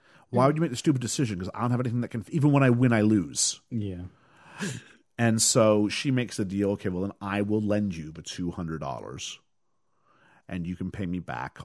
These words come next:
Speaker 1: on," um,
Speaker 2: Graduation.
Speaker 1: Now, I don't know if it's the exact same context. That part happened.
Speaker 2: Okay.
Speaker 1: She lent Raoul two hundred dollars.
Speaker 2: Oh, okay.
Speaker 1: With the deal that you will pay me back on graduation day. Um, and so,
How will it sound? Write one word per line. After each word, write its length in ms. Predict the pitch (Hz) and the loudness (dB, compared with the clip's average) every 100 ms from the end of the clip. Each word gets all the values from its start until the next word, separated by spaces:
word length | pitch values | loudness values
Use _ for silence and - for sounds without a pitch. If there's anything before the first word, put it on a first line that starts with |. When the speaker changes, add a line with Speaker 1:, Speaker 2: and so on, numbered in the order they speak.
| _ | _
Speaker 1:
on," 480 | 73 71 78 80 85 - _ - | -10 -8 -10 -10 -12 -14 _ -12
um, 400 | 90 90 92 98 | -8 -6 -6 -6
Speaker 2:
Graduation. 400 | 104 98 95 - - - | -6 -8 -10 -12 -18 0
Speaker 1:
Now, 220 | 220 - _ - | 2 2 _ -2
I 80 | 156 | 0
don't 120 | 190 | 4
know 140 | 214 196 | 4 4
if 100 | 175 | 4
it's 100 | 143 | 2
the 60 | 156 | 2
exact 320 | 120 151 147 | 6 6 6
same 200 | 170 143 | 0 0
context. 600 | - 175 185 85 - - - 107 - | 0 0 0 -6 -8 -12 -10 -6 6
That 260 | 175 180 - | 8 8 6
part 240 | - 160 | 4 4
happened. 480 | 123 117 - - - _ _ _ _ - | 4 0 -2 -14 -20 _ _ _ _ -6
Speaker 2:
Okay. 80 | 117 | 0
Speaker 1:
She 280 | - 175 180 | 2 2 4
lent 240 | 165 170 | 4 6
Raoul 360 | 160 156 123 113 | 6 6 6 4
two 220 | - 139 | 2 2
hundred 180 | 120 113 | 4 2
dollars. 480 | 78 50 - - - _ - | -2 -6 -14 -16 -18 _ -2
Speaker 2:
Oh, 140 | 165 | 2
okay. 180 | 180 - | 2 2
Speaker 1:
With 140 | 131 135 | 4 4
the 80 | |
deal 260 | 127 135 143 | 4 6 6
that 100 | 123 | 4
you 100 | 113 131 | 4 4
will 80 | |
pay 120 | 131 127 | 4 4
me 100 | 117 | 4
back 240 | 104 101 | 2 0
on 60 | 110 | -4
graduation 500 | 90 87 82 - 62 | -6 -6 -10 -12 -16
day. 1120 | - _ _ _ _ _ _ _ _ _ 185 - - - _ - _ _ | -20 _ _ _ _ _ _ _ _ _ -18 -18 -20 -20 _ -20 _ _
Um, 520 | 117 120 120 120 120 120 _ _ _ _ _ _ _ _ _ _ _ _ - | -4 -2 -2 -2 -4 -8 _ _ _ _ _ _ _ _ _ _ _ _ -8
and 220 | 117 117 | -4 0
so, 760 | - - 127 120 120 117 113 | 2 4 4 6 4 4 0